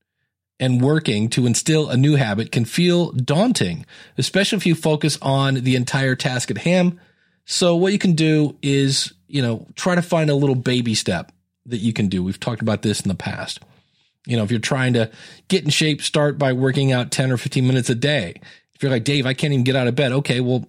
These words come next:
maybe that's where you start. Get out of bed. You know, if you want to eat healthier, start by prepping lunch the night before or take it with you in the morning. Find these baby steps, but keep it simple. Number six, eat often and healthy.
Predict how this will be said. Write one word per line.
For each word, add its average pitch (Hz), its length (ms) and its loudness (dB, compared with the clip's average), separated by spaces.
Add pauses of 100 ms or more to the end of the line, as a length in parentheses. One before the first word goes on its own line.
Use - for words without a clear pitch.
(120)
maybe 139 300 -2
that's 139 180 -2
where 147 100 2
you 127 100 2
start. 123 360 0
Get 120 140 0
out 131 100 0
of 117 100 -2
bed. 127 380 0 (840)
You - 100 -8
know, 117 80 0
if 117 100 -2
you 131 80 4
want 139 220 2
to - 40 -12
eat 147 200 0
healthier, 131 400 0
start 139 260 -2
by 135 140 0
prepping 127 400 0
lunch 123 240 0
the 120 80 0
night 113 200 0
before 120 540 0 (420)
or 98 140 -4
take 147 220 -2
it 127 80 0
with 131 160 0
you 139 100 2
in 139 60 4
the 135 60 4
morning. 131 500 2 (280)
Find 160 320 0
these 160 160 4
baby 117 380 0
steps, - 520 -6 (420)
but 120 280 -2
keep 156 220 0
it 135 80 -4
simple. 117 480 -2 (340)
Number 147 180 2
six, - 500 -2
eat 170 260 2
often 156 320 2
and 127 100 2
healthy. 113 540 0